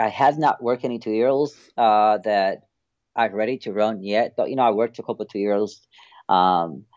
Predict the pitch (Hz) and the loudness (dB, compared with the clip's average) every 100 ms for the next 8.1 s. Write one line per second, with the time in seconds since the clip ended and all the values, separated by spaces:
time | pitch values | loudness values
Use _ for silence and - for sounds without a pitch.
0 | _ 107 101 101 - 117 117 113 101 98 | _ -4 -2 -2 -2 -2 2 2 2 -2
1 | 98 90 92 - 104 87 98 92 107 87 | -4 -4 -8 -8 -8 -6 -6 -2 0 0
2 | - - 95 82 78 71 - 87 80 - | -2 -6 -4 -4 -8 -14 -12 -12 -10 -12
3 | - 104 110 117 104 95 92 92 - 92 | -4 0 0 0 0 0 0 -2 -4 -2
4 | 95 113 90 87 101 110 101 - 104 95 | -2 0 0 2 0 0 -4 -6 -4 -2
5 | 90 85 90 - 110 107 - 98 95 92 | -2 -4 -6 -2 -2 -2 -2 -2 -2 -2
6 | 95 85 78 90 90 78 - _ _ 92 | 2 0 0 -2 -2 -2 -6 _ _ -2
7 | 92 82 85 - 90 - 92 98 98 78 | 0 -2 -2 -4 -6 -4 -2 0 -2 -6